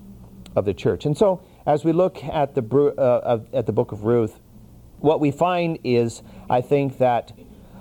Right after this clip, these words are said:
uh, we can derive from this book that no matter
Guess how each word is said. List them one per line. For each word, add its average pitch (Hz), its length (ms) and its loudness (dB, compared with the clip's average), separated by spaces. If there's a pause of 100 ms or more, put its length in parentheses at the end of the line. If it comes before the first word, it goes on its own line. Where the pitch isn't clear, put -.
(140)
uh, 123 80 4
we 147 220 2
can 147 280 -2
derive 156 560 0
from 135 220 -2
this 127 240 -2
book 123 320 0
that 131 220 -2
no 196 340 2
matter 220 540 -2